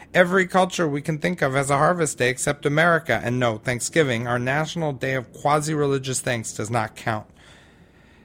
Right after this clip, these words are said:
National Farmers' Day will be a chance to taste new food and get closer to the earth. Most importantly, it is for children who should learn where their food comes from and enjoy a curiosity and respect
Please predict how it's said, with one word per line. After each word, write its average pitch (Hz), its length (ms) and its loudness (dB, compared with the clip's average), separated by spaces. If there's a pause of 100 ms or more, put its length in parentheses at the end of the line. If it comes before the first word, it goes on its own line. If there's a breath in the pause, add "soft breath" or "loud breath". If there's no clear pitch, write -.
(100)
National 180 320 6
Farmers' 170 380 2
Day 170 160 4
will 175 60 4
be 147 180 -2
a 135 60 2
chance 143 340 -2
to - 100 -8
taste 127 380 -4
new 120 140 -4
food 165 340 -2
and 147 100 -2
get 120 160 -4
closer 151 420 -2
to 147 60 2
the 135 200 0
earth. - 400 -6
Most 127 260 -2
importantly, 139 540 -4
it 127 80 -6
is 127 100 -6
for - 160 -8
children 175 680 -4
who 120 120 -10
should 117 240 -8
learn 123 320 -4
where 127 100 -2
their 117 160 -2
food 120 280 -10
comes 131 280 -6
from 151 300 -6
and 127 100 -4
enjoy 120 280 -4
a 120 100 -4
curiosity 147 880 -4
and 123 120 -6
respect - 640 -6